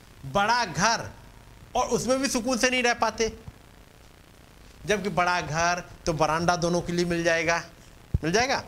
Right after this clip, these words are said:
कमरे सबके लिए मिल जाएंगे। ये मान लो, बड़ा घर है <coughs> जहाँ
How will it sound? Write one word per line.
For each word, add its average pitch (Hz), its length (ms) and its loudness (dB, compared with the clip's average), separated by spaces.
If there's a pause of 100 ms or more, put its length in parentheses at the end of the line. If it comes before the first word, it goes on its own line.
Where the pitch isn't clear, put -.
(320)
कमरे 185 260 2
सबके 190 280 0
लिए 185 140 0
मिल 180 180 0
जाएंगे। 175 460 -2 (560)
ये 202 100 2
मान 185 220 2
लो, 196 80 2
बड़ा 175 280 2
घर 180 220 2
है 196 320 -2 (200)
<coughs> - 680 -6
जहाँ 131 560 0